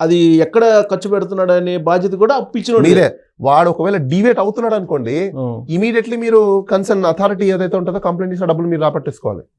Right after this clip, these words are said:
Speaker 1: అప్పిచ్చినోడు అబ్జర్వ్ చేస్తున్నారు
Speaker 2: చేయాలి.
Speaker 1: తీసుకున్నోడిని.
Speaker 2: ఎస్.
Speaker 1: So లేదంటే వీడు,
Speaker 2: అందుకోసమే
Speaker 1: వీడు
Speaker 2: కదా
Speaker 1: ఇరుక్కుంటాడు, వీడి చట్టం,
Speaker 2: మీ-,
Speaker 1: వీడి,
Speaker 2: మీకు అందు-,
Speaker 1: వీడి నేరస్తుడు, అంతేనా?
Speaker 2: అంతే. మీ-, అందుకోసమే కదా మీకు బ్యాంకులన్నీ ఎందుకు మానిటర్ చేస్తాయి అనుకుంటున్నారు?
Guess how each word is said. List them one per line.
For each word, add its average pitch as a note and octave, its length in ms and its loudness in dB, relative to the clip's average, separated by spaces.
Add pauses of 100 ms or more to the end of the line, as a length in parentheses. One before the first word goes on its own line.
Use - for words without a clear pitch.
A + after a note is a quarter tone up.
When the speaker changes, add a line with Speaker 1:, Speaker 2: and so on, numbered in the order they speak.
(160)
Speaker 1:
అప్పిచ్చినోడు F#3+ 540 -2 (640)
అబ్జర్వ్ G#3 420 2
చేస్తున్నారు C#3 380 0
Speaker 2:
చేయాలి. B2+ 420 2
Speaker 1:
తీసుకున్నోడిని. B2+ 560 -6
Speaker 2:
ఎస్. - 180 -4 (1080)
Speaker 1:
So G3 60 0
లేదంటే G#3+ 380 2
వీడు, C4 60 -2
Speaker 2:
అందుకోసమే A3 440 2
Speaker 1:
వీడు A#3+ 120 6
Speaker 2:
కదా G3 100 4
Speaker 1:
ఇరుక్కుంటాడు, G3 340 2
వీడి G#3 120 -2
చట్టం, G#3 260 2
Speaker 2:
మీ-, G#3 140 4
Speaker 1:
వీడి, D#3+ 180 2
Speaker 2:
మీకు G3+ 260 2
అందు-, F#3+ 120 2
Speaker 1:
వీడి G3 120 2
నేరస్తుడు, G3+ 420 2
అంతేనా? G3 400 -2
Speaker 2:
అంతే. D#3 200 0
మీ-, B2+ 180 0
అందుకోసమే G3 500 0
కదా E3+ 320 2
మీకు C#3 220 -2
బ్యాంకులన్నీ F#3+ 500 0
ఎందుకు F#3 180 0
మానిటర్ F#3 340 0
చేస్తాయి F#3 260 -6
అనుకుంటున్నారు? E3+ 580 -8